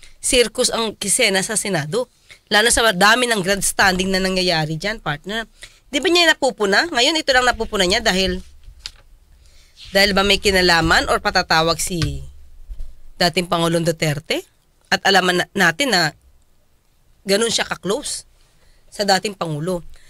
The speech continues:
Sa akin lang, partner, <clears throat> tandaan mo, nung nagkaroon ng hearing si Senator Bato tungkol sa, uh, Pide-, pidea leaks, di ba?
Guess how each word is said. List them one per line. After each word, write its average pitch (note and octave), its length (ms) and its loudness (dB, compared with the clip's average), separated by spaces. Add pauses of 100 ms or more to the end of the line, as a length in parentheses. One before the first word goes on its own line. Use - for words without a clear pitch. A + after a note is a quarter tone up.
(400)
Sa - 160 -2
akin A4 220 2
lang, C4+ 120 2
partner, E3 460 -2 (400)
<clears throat> - 800 -6
tandaan G#3 320 2
mo, G#3 240 -2 (1600)
nung C#4+ 180 2
nagkaroon F4 300 2
ng D#4+ 100 0
hearing A3 480 0
si G#3+ 320 -4
Senator A3+ 400 -2
Bato D#3+ 400 -4 (160)
tungkol G3 400 -2
sa, C#3+ 480 -2 (1040)
uh, F3+ 840 0
Pide-, A#3 440 0
pidea G#3+ 460 2
leaks, - 640 -4 (480)
di E3 140 -4
ba? D#3+ 260 -2